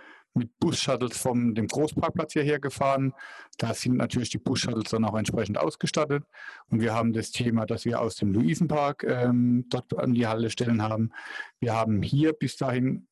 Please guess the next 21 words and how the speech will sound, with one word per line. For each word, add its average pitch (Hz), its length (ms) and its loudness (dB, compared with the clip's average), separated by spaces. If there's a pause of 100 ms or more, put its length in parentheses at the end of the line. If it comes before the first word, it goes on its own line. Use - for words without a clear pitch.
so 127 320 -2
ist 117 240 -2
die - 60 -2
Planung, 113 440 0
eine 113 220 0
barrierefreie 117 840 0
Haltestelle 110 540 0
für 117 160 -2
den, 104 540 2
für - 160 -6
die 95 200 -4 (440)
Straßenbahnen. 156 840 0 (640)
Ähm, 113 460 2
und 117 320 0
wir 110 160 0
werden 110 520 2 (140)
das - 200 -2
Gelände 131 420 0
natürlich 127 420 2
barrierefrei 117 600 0
erschließen 113 680 2